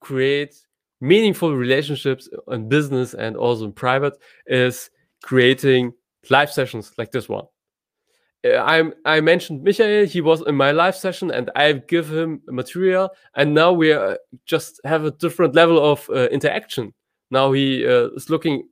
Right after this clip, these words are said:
on my stuff, I'm looking on his stuff. So you, when, when you try to help each other,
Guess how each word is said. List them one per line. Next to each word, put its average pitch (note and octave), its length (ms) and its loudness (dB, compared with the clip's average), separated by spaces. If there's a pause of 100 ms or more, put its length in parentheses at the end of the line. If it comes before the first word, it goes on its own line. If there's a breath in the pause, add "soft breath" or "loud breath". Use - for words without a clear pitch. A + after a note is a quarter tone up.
(100)
on B2+ 140 -4
my D#3+ 160 4
stuff, D#3+ 420 -4
I'm B2 160 -2
looking C3 240 -4
on A#2 160 -4
his D#3+ 220 -2
stuff. C#3+ 260 -2 (640 soft breath)
So D#3+ 380 6
you, F3 520 0 (100)
when, E3 300 2
when F#3 200 4
you F#3+ 400 0
try E3+ 680 0
to D3 160 -6
help E3 320 -2
each - 220 -8
other, C#3+ 340 -4